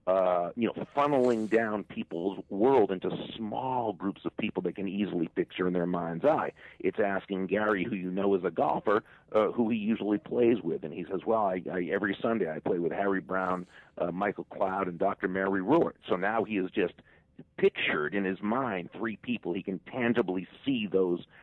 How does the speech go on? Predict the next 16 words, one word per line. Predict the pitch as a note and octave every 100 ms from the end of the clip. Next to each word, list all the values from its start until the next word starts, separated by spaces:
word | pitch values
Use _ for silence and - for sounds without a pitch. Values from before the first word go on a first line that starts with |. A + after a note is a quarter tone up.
| - -
those | F#2 F#2 -
people, | D#3+ - E2+
as | E2+
opposed | E2+ G#2 F#2+
to | G2
when | F#2
you | F#2
ask, | F#2+ F#2+ F#2+ G#2+
"Is | E2+
there | F2+ F2
anyone | A2+ D3 A#2 E2+ E2
or | E2
who | A2+
do | F#2+
you | F2+
know?" | F#2 C3+ G2+